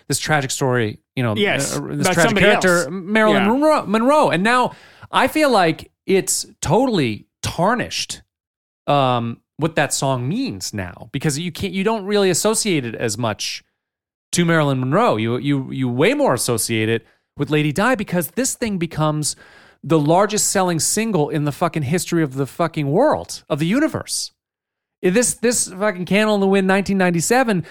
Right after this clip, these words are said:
Speaker 1: sells thirty some odd million copies.
Speaker 2: See, I still think of Marilyn
Speaker 1: Is
Speaker 2: Monroe, though.
Speaker 1: No, that's, I think it may be because we're a little older, but no, it, no, I still think of it, and I forget, I forgot the, the, uh, Marilyn Monroe version. I remember
Speaker 2: Oh,
Speaker 1: this
Speaker 2: really?
Speaker 1: version,
Speaker 2: See, I,
Speaker 1: yeah.
Speaker 2: I'm, I'm
Speaker 1: And
Speaker 2: the
Speaker 1: so,
Speaker 2: other way.
Speaker 1: 'cause I was, I listened to both today, and I'm like,
Speaker 2: Yeah.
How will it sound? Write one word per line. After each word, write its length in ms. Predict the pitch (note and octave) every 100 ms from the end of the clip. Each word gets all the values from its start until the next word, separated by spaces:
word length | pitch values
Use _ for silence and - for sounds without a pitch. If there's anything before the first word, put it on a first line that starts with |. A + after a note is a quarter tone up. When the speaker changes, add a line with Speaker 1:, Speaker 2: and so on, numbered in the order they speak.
| -
Speaker 1:
sells 540 | - G#3+ F#3 F3+ E3 - _ _ _ _ _ _
thirty 300 | A#3 B3 C#4 C4
some 240 | - A3+
odd 160 | G#3+ G3+
million 340 | G3 F3+ D3+
copies. 520 | A2 A2 F#2 F2+ -
Speaker 2:
See, 140 | - C4+
I 80 |
still 260 | C#4 - F#3+
think 200 | D#3 B2+
of 80 | A#2
Marilyn 200 | A2+ G3+
Speaker 1:
Is 120 | G#2+
Speaker 2:
Monroe, 300 | G#2 G2+ F#2+
though. 60 | A2
Speaker 1:
No, 320 | F3 G3+ A#3+ - _ _ -
that's, 220 | E3 - E3
I 80 | G3+
think 220 | C#4+ D4
it 120 | C#4
may 200 | A#3 A3
be 120 | A3+
because 340 | G#3+ G3+ F#3 D3
we're 120 | E3
a 60 | D3+
little 200 | D3+ C3
older, 480 | A#2 G#2 F2+ - - _ _
but 420 | C#3 C3 B2+ - - _ _ -
no, 280 | D#3+ C#4 D4+
it, 160 | G3
no, 160 | G3+ C#4
I 100 | G3+
still 220 | E3+ A#3
think 180 | A3+ A3
of 80 | G#3
it, 100 | F3
and 200 | F3 D#3
I 100 | F#3+
forget, 460 | - G3 F3+ G#3 -
I 120 | F3+
forgot 340 | F#3 D#3+ F3
the, 240 | D#3+ B2+ B2
the, 260 | B2 B2+
uh, 140 | B2 A#2
Marilyn 340 | B2+ C3 B2+
Monroe 280 | A#2+ A#2 B2
version. 400 | G2 D3 D#3+ G2+
I 100 | A#2+
remember 340 | D3+ D3+ C#3
Speaker 2:
Oh, 120 | C4 -
Speaker 1:
this 140 | B3
Speaker 2:
really? 100 | E4
Speaker 1:
version, 80 | -
Speaker 2:
See, 60 | -
I, 100 | -
Speaker 1:
yeah. 180 | -
Speaker 2:
I'm, 160 | A3 B3
I'm 200 | A#3+ A#3+
Speaker 1:
And 100 | G#3
Speaker 2:
the 40 |
Speaker 1:
so, 100 | A3+
Speaker 2:
other 80 | A3
way. 220 | D#3+ B2+ -
Speaker 1:
'cause 160 | G#3+
I 80 | G#3
was, 160 | G3 G3+
I 160 | F#3+
listened 240 | G3+ G#3 F#3
to 80 |
both 180 | F3 A#3+
today, 180 | G3+ G3
and 60 | G3
I'm 60 |
like, 120 | D#3+
Speaker 2:
Yeah. 100 | D#3